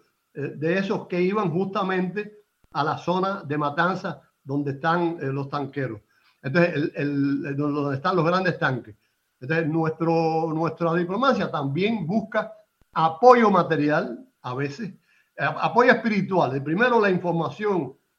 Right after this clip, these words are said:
lograr apoyo espiritual, y segundo, tener apoyo, eh, material, en recursos,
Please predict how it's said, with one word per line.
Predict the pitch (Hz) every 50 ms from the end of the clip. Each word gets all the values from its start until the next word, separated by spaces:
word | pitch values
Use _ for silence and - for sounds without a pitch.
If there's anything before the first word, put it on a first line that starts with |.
| _ _
lograr | 135 147 151 156 185 202 202
apoyo | 196 185 190 208 202 208
espiritual, | 190 196 - 175 180 180 190 254 254 247 240
y | 240 147
segundo, | 135 143 139 135 135 175 240 254 240 202 139 117 - _ _ _ _ _
tener | - 123 123 127 147 185 226 254 - -
apoyo, | 165 - - - 160 180 220 247 254 247 233 - - - _ _ _ _ _ _
eh, | - 117 120 131 -
material, | - 120 139 139 139 139 135 147 185 208 208 190 170 - - -
en | 143 131 139 139 143
recursos, | 151 139 139 - 262 285 180 - - 123